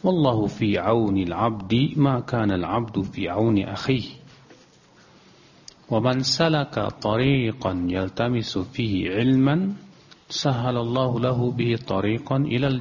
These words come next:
jannah. Wa majtama'a qaumun fi baitin min buyutillahi yatluna kitaballahi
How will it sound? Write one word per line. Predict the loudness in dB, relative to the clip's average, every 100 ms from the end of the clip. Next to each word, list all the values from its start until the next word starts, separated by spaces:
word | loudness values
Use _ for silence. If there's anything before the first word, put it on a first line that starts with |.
| 0
jannah. | 0 0 0 -2 -4 -16 _ _ -20 -20 -20 -20 -20 -20 _ -20 _ -20 -20 -20 _
Wa | -2
majtama'a | 0 0 0 0 2 2 2 -2
qaumun | 0 2 4 6 4 4 -2 -4
fi | -6 -2
baitin | 0 0 0 0 0
min | 2 2 2
buyutillahi | 2 4 2 2 -2 0 0 0 0 -2 -4 -8 -20 -20 -20 -20 -20 -6 -4
yatluna | -2 -4 0 2 4 2
kitaballahi | 0 -4 0 0 0 -2 -2 0 0 0 -4